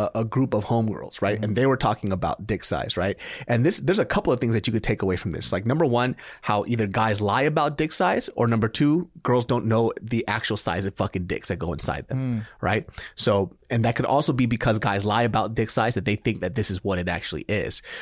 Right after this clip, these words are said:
Speaker 1: So in these, uh, group of friends that I know, and this conversation came to me, we were all just chopping it up, just joking around. And, uh, one of our friends,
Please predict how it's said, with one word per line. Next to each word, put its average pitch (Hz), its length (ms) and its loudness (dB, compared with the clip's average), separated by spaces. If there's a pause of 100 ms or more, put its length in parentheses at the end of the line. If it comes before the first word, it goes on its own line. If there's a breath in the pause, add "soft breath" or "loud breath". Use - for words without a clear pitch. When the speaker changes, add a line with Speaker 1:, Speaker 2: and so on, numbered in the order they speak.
(120)
Speaker 1:
So 107 300 2
in 123 180 2
these, 139 300 4
uh, 117 160 4
group 107 220 -2
of 107 80 -4
friends 110 220 0
that 98 100 2
I 120 180 2
know, 92 200 0
and 98 220 -2
this 117 80 0
conversation 117 460 2
came 101 220 0
to 101 40 0
me, 104 80 2
we 110 120 2
were 104 40 2
all 95 120 0
just - 180 -8
chopping 98 300 0
it 98 40 0
up, 95 180 -2
just - 140 -4
joking 95 300 -2
around. 95 440 0 (540 loud breath)
And, 98 380 0 (100)
uh, 85 360 -2
one 123 220 0
of 117 80 2
our 104 100 2
friends, 120 500 0